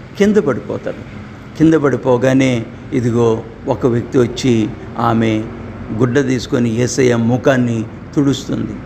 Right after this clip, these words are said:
ఆ ముఖం తుడిచినప్పుడు రక్తము యేసయ్య ప్రతిబింబం పడుతుంది.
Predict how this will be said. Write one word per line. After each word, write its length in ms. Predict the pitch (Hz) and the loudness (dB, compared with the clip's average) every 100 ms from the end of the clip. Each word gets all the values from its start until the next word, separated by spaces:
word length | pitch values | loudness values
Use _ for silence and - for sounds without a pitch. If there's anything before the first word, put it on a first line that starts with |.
| - - - | -14 -14 -4
ఆ 120 | 127 | 0
ముఖం 400 | 120 139 196 190 | 2 2 4 4
తుడిచినప్పుడు 840 | 160 147 - 147 117 127 127 120 95 - - 117 104 | 4 2 0 -2 0 2 2 2 -2 -10 -6 -4 0
రక్తము 680 | 147 151 - 214 196 147 120 120 147 170 139 - - - | 0 -2 -4 0 2 2 2 2 2 2 0 -6 -14 -4
యేసయ్య 560 | 120 151 151 156 139 123 117 - | 4 4 4 0 2 0 -2 0
ప్రతిబింబం 680 | 139 - 202 160 151 143 131 | 0 2 2 4 4 2 0
పడుతుంది. 520 | 120 107 120 107 | -4 -4 -6 -6